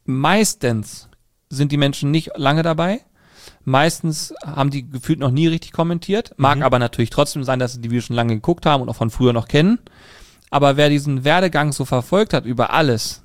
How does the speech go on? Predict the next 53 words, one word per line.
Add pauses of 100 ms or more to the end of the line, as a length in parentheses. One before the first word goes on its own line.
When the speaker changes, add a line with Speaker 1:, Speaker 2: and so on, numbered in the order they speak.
(120)
Speaker 1:
also
die
wirkliche,
nennen
wir
es
mal
eine
Art
Fanbase,
Speaker 2:
Ja. (120)
Speaker 1:
verhält
sich
komplett
anders
im
Netz.
Speaker 2:
Ja,
total.
Speaker 1:
Viel
mehr
supportive, (400)
Speaker 2:
Weil
die
Speaker 1:
viel
Speaker 2:
sich
ja
auch
Speaker 1:
mehr
Speaker 2:
mitverändern.
Speaker 1:
Ja.
Speaker 2:
Also
das
ist
ja
Speaker 1:
Ganz
anders.
Speaker 2:
der
Kanal,
der
entwickelt
sich
ja
so,
wenn
ich
mir
zum
Beispiel
meinen
Kanal
angucke,
so